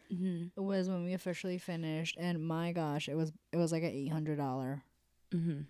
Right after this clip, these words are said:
Speaker 2: um, grocery expense. It was expensive, um,
Speaker 1: Yeah,
Speaker 2: to
Speaker 1: but
Speaker 2: shop for
Speaker 1: we didn't
Speaker 2: eleven
Speaker 1: even
Speaker 2: kids.
Speaker 1: eat
Speaker 2: I,
Speaker 1: all
Speaker 2: I
Speaker 1: the
Speaker 2: mean, eleven
Speaker 1: food.
Speaker 2: people. I literally thought to myself, I was like, "Damn, I ain't never having kids."
Speaker 1: <laughs> Yeah.
Speaker 2: Shit.
Speaker 1: Uh, if you have more than two kids, oof,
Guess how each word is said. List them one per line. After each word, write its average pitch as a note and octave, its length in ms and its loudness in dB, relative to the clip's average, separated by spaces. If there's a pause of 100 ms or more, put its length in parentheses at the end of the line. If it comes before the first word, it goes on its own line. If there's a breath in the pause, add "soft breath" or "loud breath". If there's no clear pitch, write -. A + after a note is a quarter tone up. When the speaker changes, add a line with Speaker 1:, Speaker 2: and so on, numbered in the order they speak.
(140)
Speaker 2:
um, D3+ 280 -2
grocery D3 560 -6 (640)
expense. - 500 -8
It F#3+ 60 -2
was B3 160 2
expensive, C4+ 580 0 (540 soft breath)
um, F#3 100 2
Speaker 1:
Yeah, F#3+ 120 8
Speaker 2:
to F#3+ 80 8
Speaker 1:
but F#3 60 8
Speaker 2:
shop F3+ 240 4
for F#3 80 2
Speaker 1:
we - 20 6
didn't E3 100 8
Speaker 2:
eleven E3 200 6
Speaker 1:
even E3+ 40 2
Speaker 2:
kids. E3+ 220 4
Speaker 1:
eat F3 40 4
Speaker 2:
I, F#3+ 120 8
Speaker 1:
all - 100 2
Speaker 2:
I G#3+ 40 6
Speaker 1:
the A3 60 8
Speaker 2:
mean, G#3+ 160 8
eleven F3+ 220 4
Speaker 1:
food. - 80 2
Speaker 2:
people. F3 160 6
I B3+ 280 8 (120)
literally B3 340 12
thought A#3 200 8
to A#3 60 6
myself, G#3 280 8
I - 40 4
was F#3 60 4
like, F3+ 320 2
"Damn, G#3+ 440 8
I C#4 140 8
ain't C#4 80 10
never C#4 160 10
having F#3 200 8
kids." D3+ 400 4
Speaker 1:
<laughs> - 220 -14
Yeah. F3+ 60 0 (260)
Speaker 2:
Shit. D3 120 4 (380 loud breath)
Speaker 1:
Uh, - 60 0 (280)
if A3+ 180 8
you D4+ 200 6
have A#3+ 260 6
more G3+ 400 6
than F#3 320 2
two F#3 260 0
kids, F#3 500 0 (120)
oof, - 460 -4